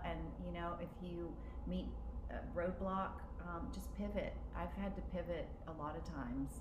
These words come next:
Um, what do they say?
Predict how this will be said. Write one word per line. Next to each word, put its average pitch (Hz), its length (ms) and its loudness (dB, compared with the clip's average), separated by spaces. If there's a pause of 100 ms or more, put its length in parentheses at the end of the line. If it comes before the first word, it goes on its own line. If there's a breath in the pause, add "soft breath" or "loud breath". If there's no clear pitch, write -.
(100)
Um, 139 480 2 (1700 loud breath)
what 165 100 2
do 170 100 2
they 170 120 2
say? 160 540 2